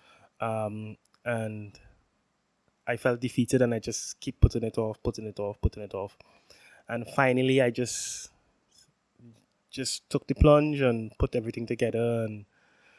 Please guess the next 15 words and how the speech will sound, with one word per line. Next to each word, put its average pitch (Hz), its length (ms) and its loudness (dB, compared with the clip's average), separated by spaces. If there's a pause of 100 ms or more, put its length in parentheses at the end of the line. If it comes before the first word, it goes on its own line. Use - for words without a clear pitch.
(180)
say, - 220 -2
"Here's 113 240 0
what, - 180 -8
let 120 120 -8
me 127 80 -4
try 160 320 8
and 135 100 8
as, 113 320 0 (180)
I'll 127 140 0
learn 120 320 4
al-, 117 180 -2
along 113 340 -4
the 98 100 -4
way." - 160 -8 (1800)
Um, 131 560 6